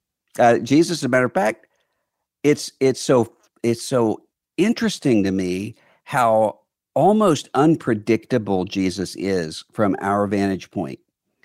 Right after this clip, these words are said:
There are some times when he just gets into the middle of something and,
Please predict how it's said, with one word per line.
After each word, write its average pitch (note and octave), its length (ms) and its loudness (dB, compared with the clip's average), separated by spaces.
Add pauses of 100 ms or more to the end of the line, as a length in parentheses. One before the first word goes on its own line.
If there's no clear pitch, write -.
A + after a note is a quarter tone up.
(240)
There A#2 180 2
are F#2+ 100 -2
some D#3+ 280 0
times F#2+ 560 -4 (600)
when A2+ 200 2
he A2 440 2 (140)
just - 300 -4
gets - 220 -2
into D3 320 2
the B2+ 100 2
middle A2+ 460 2
of F#2+ 120 -6
something F#2 720 -4
and, F2+ 380 -4